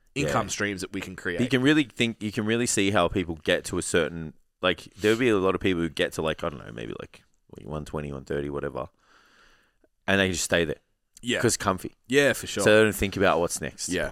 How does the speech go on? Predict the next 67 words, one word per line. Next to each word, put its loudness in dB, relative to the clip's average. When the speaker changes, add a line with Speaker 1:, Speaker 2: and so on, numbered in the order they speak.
Speaker 1:
You -4
know, -2
so -2
that, -4
but, 0
but 0
yeah, 4
like, -2
Speaker 2:
But 2
Speaker 1:
I'm 2
Speaker 2:
the, 0
Speaker 1:
just -6
Speaker 2:
the 0
level 4
sings -4
wild. -4
'Cause, 2
Speaker 1:
Yeah. 6
Speaker 2:
like, 6
then 4
you 0
sit -2
down 4
with -2
Mike -2
at -4
my 0
strength -4
book, -20
uh, -8
and -4
we -2
had 0
a 0
call -2
with -6
Mike, -6
and -6
I'm -8
sure -6
he's -10
okay -6
with -14
me -12
sharing -10
this. -12
He -14
might -12
never -12
hear -12
it -12
anyway. -12
It's -18
fine. -8
When 6
we 4
did 4
the 2
call 4
with 2
him, 4
and -2
I 0
was -2
like, 0
I 0
just -6